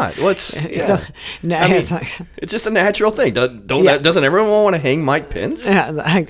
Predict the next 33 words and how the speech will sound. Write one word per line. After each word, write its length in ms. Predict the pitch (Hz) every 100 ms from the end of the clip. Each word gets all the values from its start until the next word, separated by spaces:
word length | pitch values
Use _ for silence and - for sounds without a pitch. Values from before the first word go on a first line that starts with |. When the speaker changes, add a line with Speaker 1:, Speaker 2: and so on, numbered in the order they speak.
| -
Speaker 2:
I 80 | 165
know. 260 | 160 120
I 100 | - 180
mean, 100 | 196
it's 220 | 196 202
like, 100 | 208
it's 380 | 226 - - -
<laughs> 80 | 262
bananas. 540 | 233 185 123 117 - -
Poor 200 | - 254
Mike 300 | 180 151 139
Pence. 380 | 147 123 131 - - -
And 120 | 233
then 80 | 320
when 120 | 339
Mike 160 | 269 220
Pence 240 | 226 214
says 200 | 202 190
all 120 | 175
these 180 | 147 143
crazy 380 | - 151 143 139
things, 320 | 139 135 131 - - - -
like, 180 | 160
he, 120 | 143 -
"I, 240 | 131 147
I, 420 | 110 131 117 -
I 40 | -
don't 140 | 196
know 120 | 175
what's 180 | 160 156
going 240 | 160 156
on." 100 | 151
This, 220 | 185 269